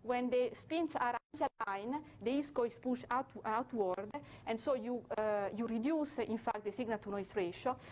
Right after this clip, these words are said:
But when the spins are aligned, you can increase it quite a lot, okay? But you also are more sensitive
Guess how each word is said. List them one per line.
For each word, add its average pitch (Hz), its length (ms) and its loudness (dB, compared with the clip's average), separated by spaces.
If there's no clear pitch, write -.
But 233 180 0
when 269 320 2
the 247 100 2
spins 349 360 0
are 247 260 2
aligned, 233 640 2
you 233 120 0
can 240 200 2
increase 247 440 0
it 220 240 -8
quite 196 240 0
a 202 40 -2
lot, 180 220 0
okay? 220 340 0
But 240 240 2
you 269 120 2
also 311 560 2
are 240 200 2
more 302 180 4
sensitive 254 540 -2